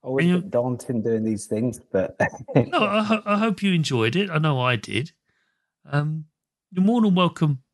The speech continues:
Speaker 2: to come back to talk about whatever next you're cooking in your brain,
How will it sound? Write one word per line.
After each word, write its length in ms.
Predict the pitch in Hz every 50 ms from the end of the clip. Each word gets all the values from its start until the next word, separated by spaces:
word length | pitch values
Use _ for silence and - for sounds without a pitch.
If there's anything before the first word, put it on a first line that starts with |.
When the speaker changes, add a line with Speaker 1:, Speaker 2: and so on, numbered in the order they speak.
| _ _
Speaker 2:
to 80 | - -
come 260 | - - 143 135 117
back 360 | 110 123 160 208 202 - - _ _ _ _ _ _ _ _ _ _
to 100 | - -
talk 200 | 160 - 165 151
about 240 | - 143 147 143 139
whatever 340 | 123 127 131 135 120 127 127
next 360 | 120 123 123 123 - - -
you're 220 | 123 120 120 117 - _ _
cooking 360 | - 143 127 - - 127 120 123
in 160 | 120 117 117
your 160 | 120 120 113
brain, 400 | 107 - 101 101 107 123 139 131